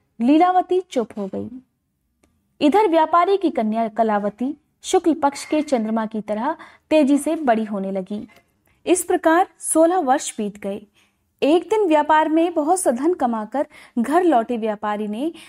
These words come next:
जब अपनी बेटी को सहेलियों के साथ घूमते देखा तो उसे उसके विवाह की चिंता होने लगी। व्यापारी ने कलावती के लिए सुयोग्य वर ढूंढने के लिए अपने सेवकों को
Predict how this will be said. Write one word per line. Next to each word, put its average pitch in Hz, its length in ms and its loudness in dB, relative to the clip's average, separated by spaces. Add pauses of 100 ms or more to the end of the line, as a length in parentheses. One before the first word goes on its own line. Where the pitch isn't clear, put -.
(140)
जब 330 220 2 (100)
अपनी 247 260 -2
बेटी 220 420 0
को 320 280 -6 (300)
सहेलियों 269 560 2
के 370 160 0
साथ 370 240 2
घूमते 254 440 -2
देखा 214 400 -8 (220)
तो 226 120 -2
उसे 220 220 -4
उसके 247 260 -6
विवाह 320 340 0
की 349 140 -2
चिंता 233 400 -4
होने 277 240 2
लगी। 269 320 0 (880)
व्यापारी 277 500 0
ने 415 160 -4
कलावती 277 520 0
के 254 160 -6
लिए 233 320 -4
सुयोग्य 294 600 0
वर 240 280 -2
ढूंढने 233 380 -6
के 214 160 -10
लिए 202 340 -12 (360)
अपने 285 280 2
सेवकों 302 500 0
को 339 260 -4